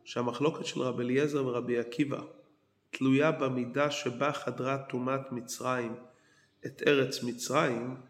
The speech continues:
לפי זה נבין מדרשות חלוקות בנוגע לארבע גלויות. ברוב המקומות, גלות מצרים לא נמנית בין ארבע המלכויות והגלויות.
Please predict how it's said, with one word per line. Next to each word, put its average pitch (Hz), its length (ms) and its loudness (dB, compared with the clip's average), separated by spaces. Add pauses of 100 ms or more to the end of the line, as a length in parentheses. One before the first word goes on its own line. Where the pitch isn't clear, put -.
(440)
לפי - 220 0
זה 160 140 0
נבין 143 500 0
מדרשות 127 680 -2
חלוקות 127 720 0
בנוגע 127 440 -2
לארבע 127 440 0
גלויות. 117 580 -4 (1500)
ברוב 175 280 4
המקומות, 139 840 2 (680)
גלות 143 440 2
מצרים 151 600 2
לא 151 140 2
נמנית 147 460 2 (120)
בין 123 180 0
ארבע 135 420 0
המלכויות 127 680 0
והגלויות. 120 800 -4